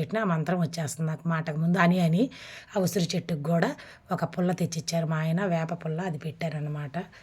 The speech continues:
తడి తల, అసలు తల కూడా ఆరలేదనమాట. ఇంకా అట్లాగే వచ్చేసాం ఫ్రెండ్స్. చూడండి కొంచెం ఇంకా ఇక్కడ శివలింగం పెట్టాను, చెట్టు కింద ఉంటే బాగుంటుందని. ఆ శివలింగానికి కూడా కొంచెం పాలు పంచదారతో అట్లాగా అభిషేకం చేశాను అనమాట ఫస్ట్ రోజు కాబట్టి.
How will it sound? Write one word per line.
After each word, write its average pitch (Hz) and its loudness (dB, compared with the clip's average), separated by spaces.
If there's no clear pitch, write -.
తడి 165 4
తల, 170 0
అసలు 156 0
తల 160 0
కూడా 170 4
ఆరలేదనమాట. 156 0
ఇంకా 160 -4
అట్లాగే 165 0
వచ్చేసాం 156 -2
ఫ్రెండ్స్. 170 -4
చూడండి 160 0
కొంచెం 165 0
ఇంకా 160 -4
ఇక్కడ 156 -4
శివలింగం 165 2
పెట్టాను, 160 -2
చెట్టు 175 -2
కింద 165 2
ఉంటే 160 2
బాగుంటుందని. 156 -2
ఆ 202 4
శివలింగానికి 175 4
కూడా 165 2
కొంచెం 165 -2
పాలు 165 4
పంచదారతో 165 0
అట్లాగా 160 -4
అభిషేకం 151 -4
చేశాను 151 -6
అనమాట 156 -6
ఫస్ట్ 156 -8
రోజు 151 -4
కాబట్టి. 151 -8